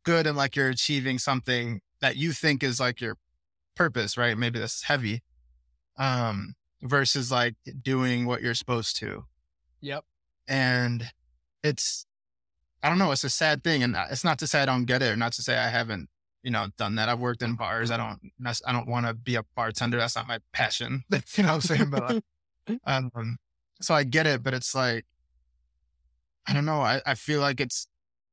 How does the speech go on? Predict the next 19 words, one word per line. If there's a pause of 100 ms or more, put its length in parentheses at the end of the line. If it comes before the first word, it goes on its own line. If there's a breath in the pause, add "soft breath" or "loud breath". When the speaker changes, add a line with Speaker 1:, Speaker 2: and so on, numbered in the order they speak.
(320)
Speaker 1:
more
important, (800)
at
least
to
me, (1200)
to (220)
live
a
life
that (300)
you
feel (1000)
like (140)
if
your
life
ended
tomorrow,